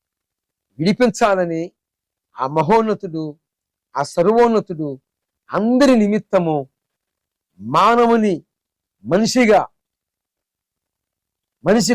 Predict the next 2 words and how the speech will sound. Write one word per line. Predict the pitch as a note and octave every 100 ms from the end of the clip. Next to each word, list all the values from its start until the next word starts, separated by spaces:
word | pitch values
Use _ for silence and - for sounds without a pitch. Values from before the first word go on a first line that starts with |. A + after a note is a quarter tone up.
| -
కుమారుడిగా | G3+ A#3 A#3+ A3 G3 E3+ A2+ _ _ _ _ _ _ _ _ _ _ _ _ -
ఈ | G3